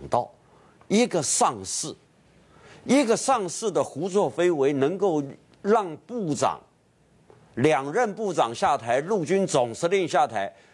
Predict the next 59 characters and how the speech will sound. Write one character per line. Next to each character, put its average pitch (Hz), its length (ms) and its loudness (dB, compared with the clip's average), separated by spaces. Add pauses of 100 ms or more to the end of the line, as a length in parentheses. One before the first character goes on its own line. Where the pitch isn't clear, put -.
(200)
李， 170 300 0 (340)
只 185 300 2
要 294 180 4
李 131 180 -10
祥 143 220 -6
宙 190 160 -2
下 170 180 2
台 117 160 -2
的 135 80 0
话， 131 220 2
陈 139 240 -6
全 151 180 -4
官 147 240 0
一 151 60 -8
定 147 180 -8
下 92 200 -4
台， - 160 -16 (640)
陈 160 180 2
全 170 220 0
官 160 240 2
一 175 80 2
定 165 180 -2
下 110 160 0
台。 78 140 -10 (520)
就 311 160 6
是 277 140 0
说， 262 320 2 (100)
一 302 220 0
个 240 160 0
上 233 340 0
士 185 200 -6
的 139 100 2
胡 113 240 -6
作 160 220 2
非 139 200 2
为， 90 240 0 (300)
可 190 140 4
以 196 140 -2
弄 156 280 0
掉 156 180 4
两 101 280 -2
个 135 120 0
部 156 220 -6
长、 95 320 0
一 180 160 0
个 156 100 4
总 95 220 -4
司 127 140 -2
令、 135 200 2
一 165 160 2
个 123 240 2
军 151 140 -4
团 110 220 -2
司 123 160 0
令， 131 180 0 (400)
这 226 140 2
个 185 120 2
是 156 280 -6
在 180 380 0